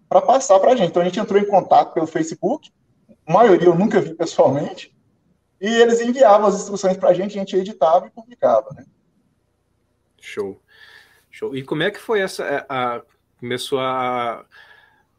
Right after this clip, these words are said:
Speaker 2: o canal de Bravo Tudo ganhar uma identidade fora desse meio do, do, de desbravadores, como começar, começou a ganhar o público que vinha do YouTube? Como é que foi essa?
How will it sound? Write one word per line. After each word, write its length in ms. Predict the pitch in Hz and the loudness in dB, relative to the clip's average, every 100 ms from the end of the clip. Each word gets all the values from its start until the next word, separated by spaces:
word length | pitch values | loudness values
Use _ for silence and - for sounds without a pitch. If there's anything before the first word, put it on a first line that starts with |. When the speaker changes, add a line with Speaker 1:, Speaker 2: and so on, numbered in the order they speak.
| _ | _
Speaker 2:
o 260 | 120 110 107 | -12 -12 -10
canal 280 | 113 110 | -10 -6
de 120 | 107 120 | -6 -4
Bravo 220 | 117 110 | -4 -6
Tudo 240 | 127 123 | -10 -8
ganhar 240 | 135 123 120 | -4 -2 -2
uma 420 | 143 147 147 139 | -4 -4 -2 -2
identidade 840 | 151 127 139 151 127 113 139 139 143 | -6 -6 -6 -8 -6 -4 -4 -8 -14
fora 500 | - - 135 170 170 | -12 -4 -2 -2 -4
desse 300 | 151 147 151 | -6 -8 -8
meio 240 | 131 131 | -8 -8
do, 300 | 127 127 123 - _ | -10 -10 -12 -16 _
do, 380 | - 113 110 107 | -16 -14 -12 -14
de 160 | 104 107 | -16 -14
desbravadores, 800 | 107 113 107 101 104 117 120 107 | -12 -10 -10 -10 -8 -8 -8 -10
como 220 | 123 120 | -14 -14
começar, 560 | 123 143 147 - 160 180 | -12 -4 -4 -2 -2 -2
começou 360 | - 151 139 175 | -8 -6 -4 -4
a 60 | |
ganhar 360 | 165 151 143 156 | -4 -4 -4 -4
o 100 | 139 | -4
público 680 | - 156 165 165 170 165 - _ _ - | -8 -8 -6 -6 -4 -4 -6 _ _ -8
que 160 | 170 | -6
vinha 320 | 135 139 196 | -6 -6 -4
do 160 | 160 147 | -4 -6
YouTube? 440 | 143 135 120 101 _ _ - | -6 -10 -14 -16 _ _ -16
Como 120 | 113 | -12
é 80 | 113 | -12
que 80 | |
foi 220 | - 127 104 | -8 -4 -4
essa? 380 | 101 - 95 | -4 -10 -14